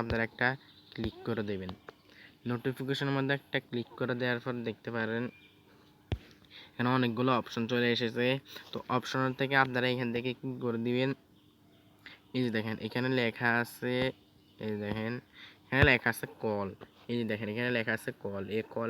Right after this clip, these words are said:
অপশনের মধ্যে আপনারা একটা ক্লিক করে দেবেন। এই যে দেখেন এই কলস,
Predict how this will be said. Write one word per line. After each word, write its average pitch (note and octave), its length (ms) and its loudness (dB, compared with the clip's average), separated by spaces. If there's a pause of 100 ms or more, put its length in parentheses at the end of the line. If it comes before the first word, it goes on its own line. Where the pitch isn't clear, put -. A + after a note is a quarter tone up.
অপশনের A#2+ 300 -4
মধ্যে A#2 180 0
আপনারা A2+ 260 -4
একটা B2 140 -4 (100)
ক্লিক G2+ 280 -6
করে G#2 180 -4
দেবেন। F#2+ 240 -6
এই G#2 120 6
যে G#2 120 -12
দেখেন G#2+ 240 -4 (1120)
এই A#2 60 -2 (160)
কলস, A2 380 0